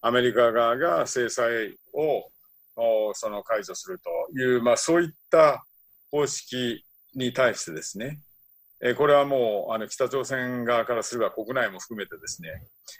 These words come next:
えー、要するにその、いわ-、いわゆる段階的なえー、その非核化というものを、お-、北朝鮮側は求めてるわけですが、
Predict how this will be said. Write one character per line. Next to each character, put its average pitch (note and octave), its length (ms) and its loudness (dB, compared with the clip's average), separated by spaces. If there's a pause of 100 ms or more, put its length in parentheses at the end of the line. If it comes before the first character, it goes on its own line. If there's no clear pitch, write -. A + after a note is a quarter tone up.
(340)
え G#2 880 2
ー、 - 20 -6
要 A2+ 140 -2
す A2+ 120 -4
る G#2+ 60 -4
に G2+ 200 -4
そ G#2+ 120 -2
の、 G2 220 2
い A#2+ 100 -2
わ-、 B2+ 180 4
い B2 80 -2
わ C3+ 80 6
ゆ D#3 80 4
る B2 60 -4
段 B2 280 2
階 C3+ 260 4
的 B2+ 220 -6
な C3 320 -4 (600)
え G#2 640 0
ー、 - 20 -10
そ G#2 160 -8
の G2+ 300 -4
非 - 100 -12
核 A2 200 0
化 G#2+ 140 2
と G2 100 -10
い F#2+ 200 -6
う G2 80 -6
も A2 120 0
の C3 120 4
を、 G2+ 120 4
お-、 E2 100 -6 (1300)
北 - 180 2
朝 A2 160 0
鮮 A2 160 -2
側 D#3 140 6
は C#3 40 4
求 A2 220 -2
め G#2+ 120 -4
て F2+ 100 -6
る F2 100 -6
わ E2+ 80 -4
け E2+ 100 -8
で E2+ 100 -6
す - 140 -6
が、 F#2+ 240 0